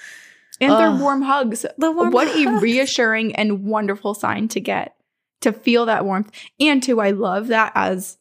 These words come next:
Speaker 1: a sign that she's present and that she's near, because I think oftentimes when we call upon our spirit guides or the people who've passed over that we love, it's because we're in moments where we need that extra
Speaker 2: Yeah.
Speaker 1: support. We need that extra reassurance.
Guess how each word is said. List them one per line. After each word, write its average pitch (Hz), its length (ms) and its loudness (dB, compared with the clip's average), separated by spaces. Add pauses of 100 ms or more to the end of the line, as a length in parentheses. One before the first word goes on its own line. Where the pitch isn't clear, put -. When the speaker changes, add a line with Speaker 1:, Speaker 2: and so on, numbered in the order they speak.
Speaker 1:
a 202 100 0
sign 180 440 0
that - 120 -4
she's - 240 0
present - 500 -2
and 202 120 0
that - 160 -6
she's - 260 -2
near, 196 220 0
because 214 260 0
I 196 80 0
think 196 240 -2
oftentimes 196 640 0
when 208 100 -2
we 190 100 -2
call 190 300 0
upon 196 480 0 (440)
our 214 120 0
spirit 208 320 2
guides 180 380 0
or 180 80 -2
the 180 100 -4
people 208 360 0
who've 202 160 -2
passed - 340 -2
over 185 240 0
that - 160 -4
we 190 100 -2
love, 175 420 -2 (480)
it's 233 200 0
because 208 420 -2 (180)
we're 202 240 2
in 208 280 2
moments 196 480 0
where 180 160 2
we 175 220 -2
need 185 360 -6
that 175 240 -2
extra - 580 -2
Speaker 2:
Yeah. 196 200 -2
Speaker 1:
support. 196 340 0
We 214 100 0
need 196 180 0
that - 140 0
extra - 320 -2
reassurance. 196 800 -2